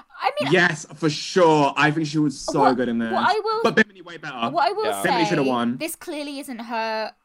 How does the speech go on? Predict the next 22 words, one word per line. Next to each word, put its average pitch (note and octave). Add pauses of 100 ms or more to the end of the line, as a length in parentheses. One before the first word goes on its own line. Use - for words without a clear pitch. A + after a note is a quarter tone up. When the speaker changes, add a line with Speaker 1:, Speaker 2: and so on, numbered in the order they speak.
(140)
Speaker 1:
her A3 (320)
role. A3+
This A#3
isn't G#3+
her A3+
Speaker 2:
Her D#3+
thing. A#2
Speaker 1:
character. G3 (680)
Speaker 2:
Mm. B3
Speaker 1:
And C4
I, C4
and B3
I B3
think C4
she, C4
she, C4
like, A#3+
worked A3
really A#3
hard G#3+
for A3
it. -